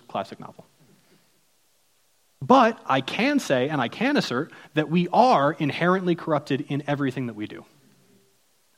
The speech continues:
I can assert that we are not fully able to do anything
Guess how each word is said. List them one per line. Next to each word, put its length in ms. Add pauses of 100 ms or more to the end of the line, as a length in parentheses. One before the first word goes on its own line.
I 140
can 420
assert 460 (240)
that 100
we 140
are 120
not 260
fully 340
able 220
to 80
do 140
anything 640